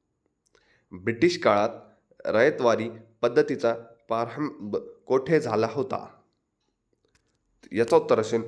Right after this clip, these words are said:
ऑप्शन क्रमांक ब, मुंबई व मद्रास. पुढचा प्रश्न, जागतिक आदिवासी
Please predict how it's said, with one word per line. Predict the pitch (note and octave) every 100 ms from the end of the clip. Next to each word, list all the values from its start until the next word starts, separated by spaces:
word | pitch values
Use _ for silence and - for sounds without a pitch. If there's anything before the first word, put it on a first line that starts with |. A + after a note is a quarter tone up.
| - -
ऑप्शन | A2+ E3
क्रमांक | C#3+ A#2 A2 - -
ब, | F#2+ G2 F#2+ C3 A2+ - - _
मुंबई | G#2+ B2 C3+ C#3
व | B2 A#2
मद्रास. | A2 G2+ A2 G#2+ F#2 - - - - _ _ _ _ _ _ _ _ _ _ _ _ _ _ _ _ _ _ -
पुढचा | C3+ C3+ D#3+
प्रश्न, | - A2+ A2 G#2+ A2 - - _ _ _ _ _ _ _ _ _ _ _ - - - G2 G#2+
जागतिक | C#3 C#3+ - F3 -
आदिवासी | C3 C#3+ D3+ D#3